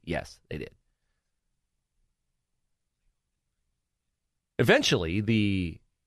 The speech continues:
left's strategy will go from just criticizing you to removing you from society. Hello, January sixth protesters.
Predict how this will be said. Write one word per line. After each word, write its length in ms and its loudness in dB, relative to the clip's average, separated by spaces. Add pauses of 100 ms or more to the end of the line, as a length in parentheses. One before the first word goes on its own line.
(120)
left's 320 2
strategy 580 2
will 220 0
go 340 4
from 520 0
just 320 0
criticizing 600 0
you 280 -8 (600)
to 240 2
removing 460 4
you 100 2
from 200 -2
society. 560 2 (720)
Hello, 200 0
January 460 -2
sixth 300 -8
protesters. 600 -2